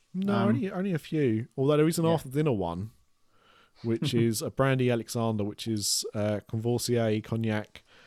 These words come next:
Speaker 1: uh, creme de coco, ice cream mix, sprinkle of nutmeg.
Speaker 2: Yeah.
Speaker 1: So it sounds like, uh, you know, what you'd get as, like, an aperitif in a, in
Speaker 2: Yeah.
Speaker 1: a restaurant normally.
Speaker 2: But they've also got, uh, a set of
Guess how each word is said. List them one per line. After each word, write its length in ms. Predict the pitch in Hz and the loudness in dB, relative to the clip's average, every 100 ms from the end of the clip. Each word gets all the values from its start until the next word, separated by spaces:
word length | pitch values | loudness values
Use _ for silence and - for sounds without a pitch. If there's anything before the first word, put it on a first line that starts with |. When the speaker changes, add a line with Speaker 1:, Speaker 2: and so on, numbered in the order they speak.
| - _ - | -20 _ -6
Speaker 1:
uh, 220 | 98 101 | -4 -4
creme 260 | - 135 127 | -4 -4 -2
de 80 | |
coco, 680 | 120 117 110 - 107 104 101 - | -2 0 0 0 0 0 0 -2
ice 280 | 110 113 - | -4 -4 -4
cream 260 | 110 101 | -4 -2
mix, 420 | 104 98 - - - | -2 -6 -8 -8 -8
sprinkle 540 | - - - 110 107 95 | -6 -4 -2 -4 -2 -4
of 80 | |
nutmeg. 460 | 95 104 - 82 - - - - _ _ _ _ | -4 -6 -8 -12 -12 -10 -10 -10 _ _ _ _
Speaker 2:
Yeah. 240 | 92 95 101 - - - - _ | -8 -6 -6 -8 -14 -20 -20 _
Speaker 1:
So 300 | - - 98 | -10 -6 -2
it 120 | 95 90 | -2 -2
sounds 260 | 107 101 | -4 -4
like, 320 | 104 92 - 98 | -2 -4 -6 -4
uh, 220 | 98 95 104 _ _ _ _ - | -4 -4 -8 _ _ _ _ -10
you 80 | 98 | -6
know, 100 | 92 | -4
what 160 | 101 | -6
you'd 140 | 92 - | -8 -6
get 300 | 101 95 - | -4 -4 -8
as, 160 | 107 98 | -10 -8
like, 200 | 101 104 | -8 -8
an 80 | 98 | -8
aperitif 520 | 98 - - 104 - | -8 -10 -8 -8 -6
in 80 | 90 | -6
a, 80 | 92 | -6
in 80 | 95 - _ | -8 -12 _
Speaker 2:
Yeah. 120 | 135 135 | -2 0
Speaker 1:
a 40 | 107 | 0
restaurant 380 | 101 101 92 | -4 -10 -10
normally. 320 | 104 101 101 92 | -8 -6 -6 0
Speaker 2:
But 80 | |
they've 180 | 143 147 | 4 6
also 340 | 156 165 160 156 | 6 4 6 6
got, 380 | 143 131 - | 4 0 -6
uh, 220 | - 143 - - | 2 2 2 -2
a 100 | 139 | -6
set 260 | - 160 135 | 4 6 6
of 300 | 135 120 | 4 0